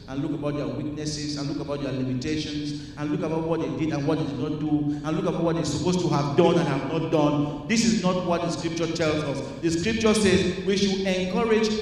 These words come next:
each other all the time. Encourage each other. Encourage each other. And there are so many ways in this church, Broadway Baptist Church, that we can encourage each other.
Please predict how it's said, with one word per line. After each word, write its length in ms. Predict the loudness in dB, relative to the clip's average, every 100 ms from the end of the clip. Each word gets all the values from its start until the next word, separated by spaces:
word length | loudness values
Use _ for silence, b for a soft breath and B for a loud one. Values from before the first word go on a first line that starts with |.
| -2
each 360 | 4 6 6 6
other 560 | 2 2 0 -2 -4 0
all 400 | 4 6 4 2
the 120 | 2
time. 380 | 0 0 -2 -2
Encourage 480 | 0 0 4 4 4
each 300 | 2 0 0
other. 240 | 0 2 0
Encourage 500 | 0 -2 2 2 2
each 200 | 0 0
other. 400 | 0 0 -2 -6 -4
And 160 | -2
there 80 | 0
are 40 |
so 420 | -2 0 2 4 4
many 320 | 4 4 6
ways 320 | 6 6 2
in 60 | 0
this 280 | 0 0 0
church, 300 | 2 2 -2 -4 0
Broadway 300 | 2 4 4
Baptist 280 | 4 2 0
Church, 100 | 0
that 100 | 2
we 180 | 2 0
can 220 | -2 -2
encourage 460 | -2 0 0 2 0
each 320 | 0 -2 0
other. 460 | 0 0 -4 -8